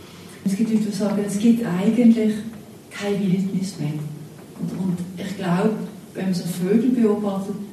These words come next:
oder auch andere Tiere, dann hat man das Gefühl, weißt, es kommt ein kleines Stückchen, das ich einfach nicht begreife, das ich nicht kontrollieren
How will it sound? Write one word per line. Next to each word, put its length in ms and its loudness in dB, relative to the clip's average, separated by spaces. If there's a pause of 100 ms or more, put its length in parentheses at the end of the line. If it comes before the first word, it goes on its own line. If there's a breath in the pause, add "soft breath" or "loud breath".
(280)
oder 220 -2
auch 440 0
andere 360 6
Tiere, 340 4
dann 120 -2
hat 120 0
man 60 -4
das 140 -4
Gefühl, 200 0
weißt, 400 4
es 100 -2
kommt 280 2
ein 100 2
kleines 340 4
Stückchen, 500 0
das 140 2
ich 80 0
einfach 200 2
nicht 180 8
begreife, 480 4
das 120 6
ich 60 2
nicht 160 0
kontrollieren 600 0